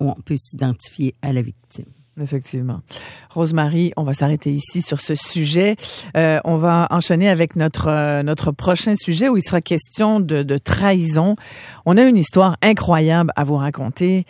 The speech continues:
Speaker 2: Euh, c'est celle de Nathalie qui a été victime de la trahison de son conjoint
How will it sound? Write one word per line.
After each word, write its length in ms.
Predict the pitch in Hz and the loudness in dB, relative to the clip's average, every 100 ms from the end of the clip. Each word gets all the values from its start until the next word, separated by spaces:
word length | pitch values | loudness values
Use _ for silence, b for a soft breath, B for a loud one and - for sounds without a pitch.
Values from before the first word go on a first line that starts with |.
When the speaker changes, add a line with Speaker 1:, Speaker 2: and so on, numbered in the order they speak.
| B B B 147 | B B B -4
Speaker 2:
Euh, 320 | 143 139 143 | -2 0 -2
c'est 140 | - | -4
celle 220 | 156 214 175 | 2 2 4
de 100 | 165 | 2
Nathalie 640 | 170 180 180 147 151 196 | 2 0 0 0 -4 -8
qui 120 | - 156 | -4 -2
a 40 | |
été 480 | 147 - 185 180 - | -2 0 0 0 0
victime 640 | 160 185 196 - 233 240 | 0 0 0 -2 2 4
de 60 | 175 | 4
la 160 | 143 139 | 2 0
trahison 460 | 214 202 165 185 | 2 2 4 2
de 80 | 202 | 2
son 160 | - 147 | 0 0
conjoint 560 | 156 143 139 151 185 | 0 0 0 0 0